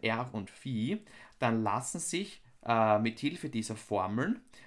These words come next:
die ich hier aufgeschrieben habe, aus dem rechtwinkligen Dreieck, das wissen wir bereits, äh, die beiden kartesischen Koordinaten ableiten. Denn aus dem rechtwinkligen Dreieck und den trigonometrischen Funktionen Sinus und Cosinus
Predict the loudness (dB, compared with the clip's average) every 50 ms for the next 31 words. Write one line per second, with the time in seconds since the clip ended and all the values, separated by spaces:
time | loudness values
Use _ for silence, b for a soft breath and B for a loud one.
0 | B B -2 -2 -2 -2 -2 -4 -2 -2 -2 -4 -4 -4 -6 -4 -4 -4 -4 -4
1 | -4 -2 0 0 0 0 0 2 4 4 4 2 0 -2 -2 0 -2 -2 -4 -4
2 | -4 -2 -2 -2 -2 -4 -8 -8 -8 -8 -10 -8 -4 -4 -2 -2 -2 -2 -2 -2
3 | -4 -8 -12 -18 -16 -12 -6 -4 -4 -4 -4 -4 -2 -2 -2 -2 -2 -4 -4 -4
4 | -4 -4 -6 -8 -12 -18 B B B B B B B 2 4 2 0 0 0 2
5 | 2 2 0 -2 -4 -4 -4 -2 -2 -2 -2 -2 -4 -4 -6 -6 -4 -2 0 0
6 | 0 0 -2 -2 -2 -4 -4 0 0 0 0 0 -2 -4 -4 -4 -6 -8 -12 -16
7 | -16 -16 -16 -20 -20 _ _ B B B B B B 2 2 2 2 2 0 0
8 | 0 0 -2 -2 -4 -6 -6 -6 -6 -8 -8 -6 -6 -4 -4 -2 -2 0 2 2
9 | 2 2 0 -2 -4 -4 -4 -4 -4 -4 -4 -4 -2 -2 -2 0 -2 -2 -2 -4
10 | -6 -8 -6 -6 -8 -10 -8 -8 -10 -10 -10 -8 -4 -2 -2 0 0 -2 -4 -4
11 | -4 -4 -2 -2 -2 -4 -4 -8 -12 -16 -10 -2 0 2 2 2 0 -2 -4 -4
12 | -4 -6 -6 -10 -14 -16